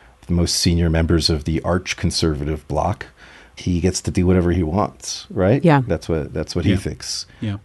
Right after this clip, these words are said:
Speaker 1: I also think you can see this in a case. This is an interesting case. It was nine oh where he joined the Liberals. So this was a case about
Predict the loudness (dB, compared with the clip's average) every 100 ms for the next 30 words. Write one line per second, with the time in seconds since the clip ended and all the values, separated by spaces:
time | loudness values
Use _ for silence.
0 | _ 2 4 4 4 -2 0 0 0 2
1 | 2 2 0 0 2 4 2 0 -4 -6
2 | 2 2 2 -2 -6 -8 _ _ _ _
3 | _ -2 -2 0 2 2 2 0 -2 -2
4 | -4 -2 -2 2 4 4 4 2 0 -2
5 | -8 _ -6 0 2 2 0 0 0 -2
6 | -2 0 2 4 4 4 0 -6 -14 -14
7 | -6 0 2 2 0 -8 -12 -12 -12 -16
8 | -20 -20 -16 -4 0 0 -2 -2 2 4
9 | 4 0 0 2 0 -2